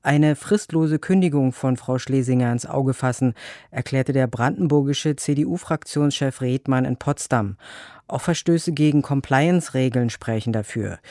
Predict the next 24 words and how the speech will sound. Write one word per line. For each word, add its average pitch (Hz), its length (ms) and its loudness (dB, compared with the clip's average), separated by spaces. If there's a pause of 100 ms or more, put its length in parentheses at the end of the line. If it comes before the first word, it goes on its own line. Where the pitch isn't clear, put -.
(360)
Der 110 240 -2
S-P-D-Fraktionsvorsitzende 135 1700 0
Keller 175 400 0
forderte 170 480 2
Schlesinger 147 600 2
zum 143 200 0
Verzicht - 500 -4
auf 135 140 -6
eine 139 320 0
Abfindung 135 560 2
auf. 107 460 -8 (2000)
Kulturstaatsministerin 170 1120 2
Roth 123 420 0
hat 120 160 -4
vor 131 160 0
dem 127 180 4
Hintergrund 147 680 2
steigender 147 520 2
Energiepreise 156 920 0
vor 156 240 0
Einschränkungen 147 840 2
im 135 240 4
Kulturbetrieb 151 800 0
gewarnt. 104 520 -2